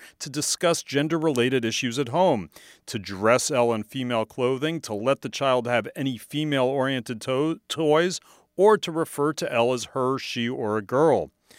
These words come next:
Those injunctions were described as temporary, but they remained in place for more than two years, despite a psychologist, physician, and psychotherapist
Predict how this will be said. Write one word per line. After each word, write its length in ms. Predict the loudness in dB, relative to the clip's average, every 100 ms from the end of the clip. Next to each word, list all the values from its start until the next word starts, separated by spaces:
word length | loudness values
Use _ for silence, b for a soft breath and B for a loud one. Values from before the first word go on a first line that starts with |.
| B B
Those 200 | -2 -2
injunctions 560 | 0 2 0 0 -4 -4
were 140 | -4
described 580 | -4 -4 0 2 2 0
as 220 | -2 -4
temporary, 560 | -6 -6 -2 0 2 0
but 200 | -2 -2
they 100 | 0
remained 480 | 0 0 -2 -2 -4
in 120 | -6
place 320 | -2 -2 -2
for 140 | -4
more 220 | -4 -2 -2
than 180 | -2
two 320 | -6 -8 -10 -8
years, 580 | -2 2 2 0 -4 -12 B B
despite 420 | -10 -8 0 0
a 60 | 0
psychologist, 920 | -2 -6 -2 2 2 2 -2 -6 -8
physician, 640 | -10 -6 -2 -2 -2 -6 -6
and 220 | -6 -6
psychotherapist 1040 | -4 -2 -2 -4 -2 2 2 2 -4 -10